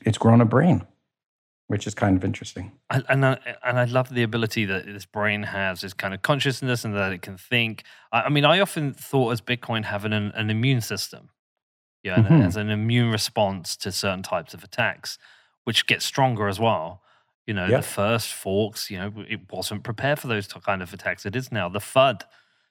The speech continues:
Speaker 2: you know, wasn't prepared for those attacks, but now it's learned. You know, so if
Speaker 1: Mm-hmm.
Speaker 2: somebody is making an attack on Bitcoin related to, say, let's say, terrorists or energy, you know, as the brain learns, it can respond to that quicker. It doesn't have to go away and research, you know. It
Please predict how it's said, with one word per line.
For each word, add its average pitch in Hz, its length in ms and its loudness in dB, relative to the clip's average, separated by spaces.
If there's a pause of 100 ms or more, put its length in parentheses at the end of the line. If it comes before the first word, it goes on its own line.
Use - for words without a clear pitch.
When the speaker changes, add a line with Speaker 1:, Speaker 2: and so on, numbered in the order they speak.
(100)
Speaker 2:
you 104 80 -6
know, 98 80 -2
wasn't 110 280 -6
prepared 139 380 2
for 120 100 -10
those 104 180 -2
attacks, - 260 -8
but 117 100 -6
now 113 140 0
it's 101 120 -8
learned. 110 480 2 (460)
You 110 80 -10
know, 92 160 0
so 107 140 4
if 107 140 8
Speaker 1:
Mm-hmm. 92 60 -2
Speaker 2:
somebody 110 380 0
is 98 120 -2
making 98 440 -4
an 92 100 -6
attack - 360 -4
on 90 120 -10
Bitcoin 95 560 -8
related 90 420 -10 (200)
to, 90 220 -20
say, 85 340 -18
let's 107 200 -10
say, 85 260 -14 (460)
terrorists 95 520 -2
or 87 280 -4
energy, 101 460 -4 (380)
you 104 80 -4
know, 92 120 0
as 123 340 2
the 113 100 -4
brain 113 380 0
learns, 127 340 0
it 110 100 -6
can 117 120 -6
respond 117 320 -2
to 104 60 -8
that 98 160 -2
quicker. 123 240 -8
It - 60 -4
doesn't 160 140 -2
have 151 120 -2
to 135 80 -4
go 135 200 0
away 123 260 0
and 104 160 -6
research, 113 640 -6
you 107 60 -10
know. 92 100 -12
It 92 60 -16